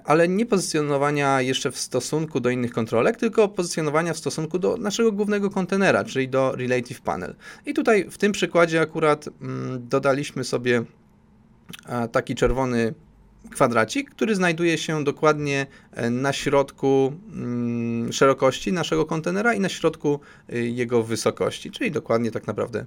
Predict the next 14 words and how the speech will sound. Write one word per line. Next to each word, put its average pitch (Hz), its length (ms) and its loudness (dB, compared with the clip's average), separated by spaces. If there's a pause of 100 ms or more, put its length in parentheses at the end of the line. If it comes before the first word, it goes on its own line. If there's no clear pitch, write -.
po 110 80 -10
środku, - 440 -8 (300)
e, - 160 -8
całego 104 560 -2 (300)
kontenera. 52 640 -8 (680)
Inny 233 240 2
sposób 170 340 -2
pozycjonowania 156 720 0
to 214 120 -2
pozycjonowanie 170 640 -2
w 160 60 -8
stosunku 156 480 -2
do 123 280 4
jakiegoś 110 580 0